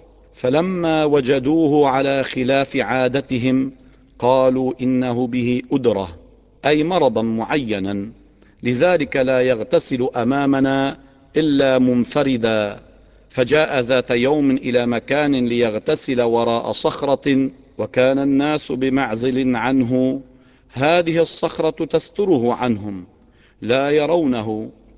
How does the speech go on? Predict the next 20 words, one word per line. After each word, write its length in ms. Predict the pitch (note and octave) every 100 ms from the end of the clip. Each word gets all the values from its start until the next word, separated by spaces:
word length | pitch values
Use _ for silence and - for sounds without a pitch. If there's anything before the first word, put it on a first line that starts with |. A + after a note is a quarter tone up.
| -
فلما 540 | - B2 D3 C#3+ C3+
وضع 480 | B2+ C3 C3 A#2+ B2+
ثوبه 600 | - B2+ B2+ B2 A#2 A#2+
على 200 | A2+ B2
الحجر 560 | A2+ - C3 D#3 F3+ F3+ - - _ _
هرب 340 | A#2 D3 D#3+ D#3
الحجر 560 | D3+ - E3+ E3 D#3+
بثوبه، 960 | D3+ D#3 - D#3 D#3 D3+ D3 D3 D3 D#3 - - -
فصار 420 | G#2 - A#2+ B2+
يلحقه 540 | B2+ B2+ A#2 C3 - C3
وهو 540 | B2+ B2+ B2+ B2 B2
يقول: 680 | B2 A#2 - C3 C#3 D#3 E3 - - _
"ثوبي 600 | - C3 D3 E3+ D#3+ E3 D#3+
حجر، 500 | E3 E3 E3+ D#3 B2+ - -
ثوبي 580 | - D3 F3 F3+ E3 E3+
حجر"، 460 | - F3 D#3+ B2+ - - - -
وكان 420 | G#2+ - C3 C3+
يضربه 880 | C3+ C#3 C3+ C3 C#3 C#3+ C3 C#3+ D#3+ - - - -
حتى 840 | C#3+ C#3+ _ - C#3 C3+ C3 B2+
صار 640 | - - C3 C#3 C#3+ E3